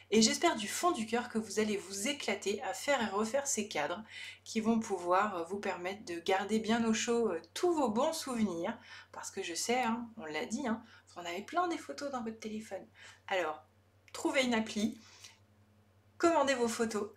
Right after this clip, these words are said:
et faites plein, plein de cadres, offrez-en ou refaites votre déco, pourquoi pas, hein, n'hésitez pas. Et puis faites plaisir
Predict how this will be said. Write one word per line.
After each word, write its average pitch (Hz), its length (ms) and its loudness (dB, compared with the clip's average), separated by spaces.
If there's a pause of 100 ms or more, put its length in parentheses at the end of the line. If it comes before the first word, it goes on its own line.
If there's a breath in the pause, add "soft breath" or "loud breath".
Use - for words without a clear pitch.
(280 loud breath)
et 202 80 -4
faites 240 380 -2
plein, 269 340 2
plein 214 200 2
de 214 100 2
cadres, 190 400 0 (240)
offrez-en 220 800 4
ou 190 140 -6
refaites - 380 -6
votre 147 160 -2
déco, - 340 -2 (220)
pourquoi 208 340 4
pas, - 260 0 (220)
hein, 185 180 0 (140)
n'hésitez 220 420 4
pas. 185 260 4 (680 loud breath)
Et 196 100 -4
puis - 220 -6
faites 247 320 2
plaisir 202 520 2